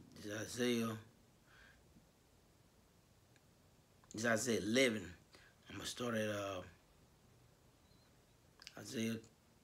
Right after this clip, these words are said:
ten. At Isaiah eleven ten. "In that day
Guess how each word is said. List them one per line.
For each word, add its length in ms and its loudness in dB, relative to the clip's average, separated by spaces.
ten. 340 6
At 60 2
Isaiah 340 4
eleven 340 4
ten. 340 4
"In 140 -2
that 280 4
day 360 6